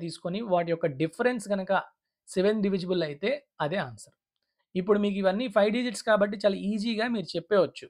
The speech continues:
ఇప్పుడు మామూలుగా సెవెన్తో చేశాను అనుకోండి, ఇది ఎంత వస్తుందమ్మా? ఏడు మూడులు ఇరవై ఒకటి,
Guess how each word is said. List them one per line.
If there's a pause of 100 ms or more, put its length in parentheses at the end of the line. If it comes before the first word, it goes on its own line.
(140)
ఇప్పుడు
మామూలుగా
సెవెన్తో
చేశాను
అనుకోండి,
ఇది
ఎంత
వస్తుందమ్మా?
ఏడు
మూడులు
ఇరవై
ఒకటి,